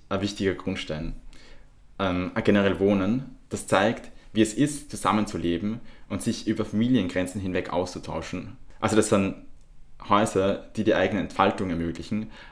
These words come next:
aber genauso großzügige Räume für gemeinschaftliche Aktivitäten bieten und etwa die Kernfamilie als sozial notwendiges Leb-, Lebensmodell ablösen. In einer von Profit geprägten Gesellschaft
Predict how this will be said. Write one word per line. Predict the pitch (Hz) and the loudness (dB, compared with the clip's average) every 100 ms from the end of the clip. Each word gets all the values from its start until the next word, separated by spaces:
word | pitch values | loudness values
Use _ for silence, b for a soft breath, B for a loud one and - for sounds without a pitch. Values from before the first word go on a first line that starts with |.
| - | -4
aber | 98 95 92 - | 2 4 4 0
genauso | - 98 92 110 110 | 2 2 4 2 0
großzügige | - 101 101 104 92 95 87 | 0 0 -2 -6 -4 -4 0
Räume | 87 95 92 98 | 0 0 -2 -4
für | - 95 | -4 -4
gemeinschaftliche | 95 90 95 - 107 - | 0 0 0 -4 -6 -4
Aktivitäten | 92 - 87 - 95 92 92 | -4 -4 -6 0 0 0 -4
bieten | 85 82 - 82 B B B | -4 -4 -6 -8 B B B
und | 104 101 | 2 4
etwa | 101 | 4
die | 92 98 | 2 0
Kernfamilie | 104 101 120 95 87 92 95 | 0 2 0 -2 0 0 0
als | - - | -2 -6
sozial | 95 - 90 92 | -10 0 2 2
notwendiges | 92 101 107 90 85 - | 2 -2 -2 -2 -4 -2
Leb-, | 90 95 - - | 0 0 -2 -4
Lebensmodell | 98 98 98 85 90 85 | 0 0 -2 0 0 0
ablösen. | - 85 82 - 82 - - - - - - - - B B B B | -4 -4 -4 -6 -12 -14 -18 -18 -18 -18 -18 -18 -20 B B B B
In | 110 | 2
einer | 101 107 | 4 4
von | 107 107 | 6 4
Profit | 107 - 139 139 | 2 2 2 2
geprägten | - 110 104 92 | 0 2 2 0
Gesellschaft | 85 92 104 92 101 - | 0 2 2 0 -2 -6